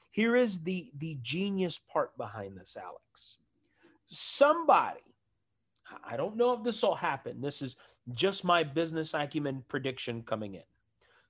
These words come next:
Somebody is gonna pick this up and say, "Hey, Lil Nas X,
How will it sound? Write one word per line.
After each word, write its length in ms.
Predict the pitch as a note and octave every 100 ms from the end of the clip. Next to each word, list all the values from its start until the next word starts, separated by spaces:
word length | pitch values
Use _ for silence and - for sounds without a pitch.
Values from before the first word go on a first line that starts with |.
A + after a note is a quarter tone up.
| _
Somebody 840 | - - - C#4 E4 D#4 B3 A3+ G3
is 140 | E3
gonna 240 | D#3 D3 - _
pick 260 | - A#3 -
this 240 | G#3 -
up 220 | E3+ D#3
and 120 | C#3 B2+
say, 280 | - C3 C3
"Hey, 300 | F3 E3 - -
Lil 200 | D#3 D#3
Nas 260 | D3+ D3
X, 400 | D#3+ - - -